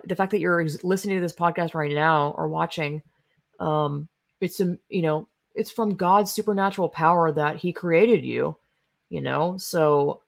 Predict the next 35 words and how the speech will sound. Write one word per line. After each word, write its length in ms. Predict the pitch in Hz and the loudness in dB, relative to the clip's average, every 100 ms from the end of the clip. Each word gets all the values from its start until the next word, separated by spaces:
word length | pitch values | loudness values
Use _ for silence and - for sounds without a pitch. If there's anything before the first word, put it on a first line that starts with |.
| _ - | _ -2
it's 240 | 170 - | -2 0
really 220 | 180 185 | -2 -2
sick 280 | 170 180 165 | -2 -6 -6
to 100 | - | -4
me 160 | 170 160 | 0 0
to 80 | 160 | 0
see 140 | 180 | 0
these 180 | 165 160 | -2 -2
people 580 | 170 160 165 151 156 - _ _ _ _ _ _ _ | -4 0 2 4 2 -4 _ _ _ _ _ _ _
be 140 | 185 | 0
like, 200 | 180 170 - | 2 2 4
"I 100 | 220 | 6
wanna 180 | 254 220 | 6 6
do 80 | 175 | 4
what 100 | - | 4
I 180 | 190 190 | 8 8
wanna 180 | 185 160 | 6 2
do." 420 | 151 143 147 156 | 4 4 4 0
And 260 | 160 160 170 | -4 -8 -10
society 480 | - 165 165 165 156 | -8 0 2 2 0
now 260 | 156 156 | 2 2
is 160 | 160 160 | 0 -2
like, 260 | 160 151 _ - - | -6 -6 _ -20 -4
"Do 160 | - 320 | 4 6
what 180 | 240 - | 6 4
feels 280 | 190 190 - | 2 2 4
good. 400 | 240 233 160 156 | 6 8 6 4
Do 100 | 208 | 4
whatever 260 | 220 196 | 4 4
you 160 | 190 262 | 2 0
wanna 200 | 214 156 | 0 -2
do." 400 | 156 151 151 151 _ - - _ _ _ _ _ _ | 2 2 2 -4 _ -20 -20 _ _ _ _ _ _
It's 100 | _ | _
very 240 | 175 170 160 | -2 0 0
anti-God. 640 | 147 147 147 147 143 147 | -2 -4 -4 -2 -2 -2